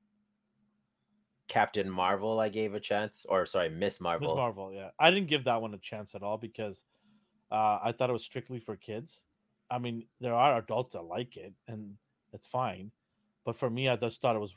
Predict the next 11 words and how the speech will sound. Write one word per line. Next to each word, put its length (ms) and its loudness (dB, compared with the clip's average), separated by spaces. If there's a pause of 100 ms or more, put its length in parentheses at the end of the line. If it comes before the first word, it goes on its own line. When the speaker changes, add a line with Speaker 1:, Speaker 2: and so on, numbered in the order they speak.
Speaker 2:
very 420 2
kid-centric, 680 -6 (240)
and 140 -6
I 60 0
was 120 -4
like, 140 -6
"This 180 -10
is 100 -6
not 240 0
for 120 -6
me." 340 -8